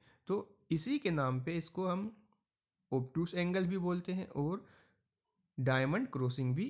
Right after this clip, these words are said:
इसी को हम बोलते हैं। ठीक है, तो ये आपको ध्यान रखना है, इसमें दो आपके एक्यूट एंगल होंगे और दो इसमें obtuse एंगल होंगे। ठीक है, और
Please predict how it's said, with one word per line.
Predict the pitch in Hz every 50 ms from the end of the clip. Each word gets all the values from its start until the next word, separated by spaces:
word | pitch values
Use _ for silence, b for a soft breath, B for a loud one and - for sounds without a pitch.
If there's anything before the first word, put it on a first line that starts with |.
| - -
इसी | 131 123 127 120 123
को | - 208 254
हम | - 165 185 269 - - - -
बोलते | 151 170 190 185 147 123 117 107
हैं। | 135 156 - - _ _ _ _ _ _ _ _ _ - - -
ठीक | 175 185 247
है, | 311 - - b b b b b b b -
तो | 143 143
ये | 143 156 202
आपको | 214 208 214 - 165
ध्यान | 147 147 143 160 170
रखना | 170 175 - 180 180 185
है, | 214 269
इसमें | - 131 127 - 180 190 160 143
दो | 131 156 226 277 - -
आपके | 147 147 - - 165 170 185 208 - b b b b b b _
एक्यूट | - 131 123 127 - 147 156 175 175
एंगल | 180 175 180 180 190 190
होंगे | 190 180 180 185 190 196 - - _ _ _ _ _ _ _ _ _ _ _ _ _ _ -
और | 143 135 127
दो | 127 127 156 185 208 -
इसमें | - 151 - 170 185 - - - -
obtuse | 160 147 - - - 175 156 139 123
एंगल | 120 101 101 113 - -
होंगे। | 127 - - - 156 - _ _ _ _ _ _ _ _ _ _ _ -
ठीक | 165 180 220
है, | 269 294 - - b b b b b b b b b b _ _ -
और | 139 147 180 233 - - -